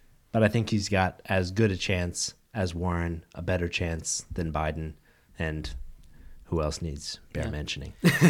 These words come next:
Speaker 2: And everybody thought that that heart attack would completely take him out,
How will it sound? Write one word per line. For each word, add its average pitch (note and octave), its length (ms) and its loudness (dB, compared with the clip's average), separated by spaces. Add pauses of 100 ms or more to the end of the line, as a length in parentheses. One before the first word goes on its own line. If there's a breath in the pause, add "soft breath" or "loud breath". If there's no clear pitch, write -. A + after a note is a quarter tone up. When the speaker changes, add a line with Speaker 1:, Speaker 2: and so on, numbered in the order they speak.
Speaker 2:
And C#3 220 4
everybody D3 460 6
thought C#3 360 2
that A#2+ 200 -4
that A#2+ 320 4
heart C#3 320 2
attack B2 480 0
would A#2+ 320 0
completely B2 520 -2
take B2 280 -4
him A#2+ 120 -2
out, A#2+ 340 -2